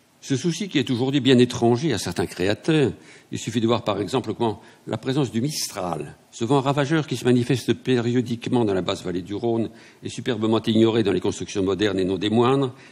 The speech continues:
je pense à des locaux universitaires par exemple, entraîne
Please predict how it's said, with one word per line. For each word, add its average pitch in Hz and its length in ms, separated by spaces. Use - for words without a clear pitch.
je - 60
pense 117 200
à 117 60
des 107 100
locaux 107 240
universitaires 92 680
par 78 180
exemple, 160 500
entraîne 165 580